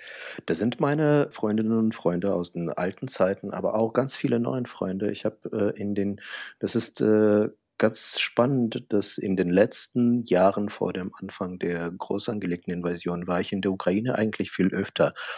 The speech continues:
als früher. Und ich habe auch ganz viele junge, neue Freunde. Und manche von ihnen, hm, sind inzwischen in, äh, Deutschland oder in, äh, auch in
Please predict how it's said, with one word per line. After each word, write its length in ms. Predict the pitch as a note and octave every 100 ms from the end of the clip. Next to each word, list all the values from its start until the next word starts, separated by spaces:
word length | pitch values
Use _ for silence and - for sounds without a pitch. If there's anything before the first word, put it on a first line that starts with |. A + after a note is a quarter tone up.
| - -
als 340 | F#2 F2 - -
früher. 540 | - G2+ G2 C#2 A#1+
Und 160 | E2 -
ich 100 | G#2
habe 160 | A2+
auch 140 | G#2 A2+
ganz 180 | A2
viele 240 | - G#2+ G#2
junge, 540 | F#2+ G#2 A#2+ A2+ A#2
neue 320 | A2+ G2+ A2
Freunde. 480 | - F#2+ F#2 A2+ C#3+ - - - - - -
Und 440 | F#2+ F#2+ F#2+ -
manche 260 | F2+ G2 G#2
von 180 | G#2+ G2
ihnen, 480 | F#2+ F#2+ F#2+ F#2+ - - -
hm, 220 | G#2 G2
sind 280 | G2+ G2 G2
inzwischen 440 | F#2 - - F#2
in, 340 | F2 F2 F2 F2
äh, 420 | F#2 F#2+ F2+ F2+ - _ -
Deutschland 540 | E2+ G2 - A#2+ A#2+
oder 180 | G2+ G2
in, 300 | F#2+ F#2+ F#2+ -
äh, 140 | -
auch 320 | - G2 -
in 260 | G2+ F2+